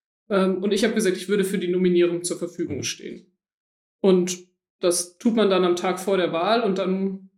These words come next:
ist es so ein bisschen spannend, weil nur weil man zur Verfügung steht, muss der Nominierungsausschuss einen nicht nominieren. Also es könnte auch sein, dass die dann sagen, „Danke, aber wir haben jemand anderen nominiert.“ Genau, und die haben dann aber zwei Leute nominiert und dann hat die Synode gewählt und, ähm,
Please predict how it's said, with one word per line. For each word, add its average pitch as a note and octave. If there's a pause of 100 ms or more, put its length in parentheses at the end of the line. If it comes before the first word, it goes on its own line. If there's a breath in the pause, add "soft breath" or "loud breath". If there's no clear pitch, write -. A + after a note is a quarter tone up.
(120)
ist F#3+
es F#3+
so F#3+
ein F#3
bisschen F3+
spannend, A3
weil G3
nur G3+
weil G3
man G3
zur F#3+
Verfügung G#3+
steht, F#3
muss G#3+
der A3+
Nominierungsausschuss G#3+
einen G3
nicht G#3
nominieren. F#3+ (480)
Also E3+
es F3
könnte G#3
auch -
sein, G3
dass F#3+
die F#3
dann F3+
sagen, F3
„Danke, G3
aber F3+
wir F#3
haben F3+
jemand F3
anderen G#3+
nominiert.“ G3+ (440 soft breath)
Genau, -
und G3
die A3
haben A3+
dann G3+
aber F#3
zwei F#3
Leute F3+
nominiert F3+
und F#3
dann G3
hat F#3+
die F3+
Synode D#3+
gewählt F3+
und, F3+
ähm, E3